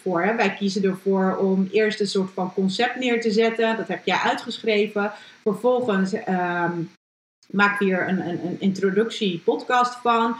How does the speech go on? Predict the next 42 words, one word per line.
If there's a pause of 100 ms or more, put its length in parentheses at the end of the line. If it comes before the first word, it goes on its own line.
(160)
Je
hebt
een
video
opgenomen.
Die
video
die
moet
ondertiteld
worden. (320)
Dat
moet
je, (340)
eh, (120)
in,
in
een
mailing
of
in
een
website,
zeg
maar,
kunnen (180)
embedden,
zeg
maar.
Eh,
dat,
hè,
dat
je
dus (360)
dat
ingesloten
hebt
of
in
een
mailing.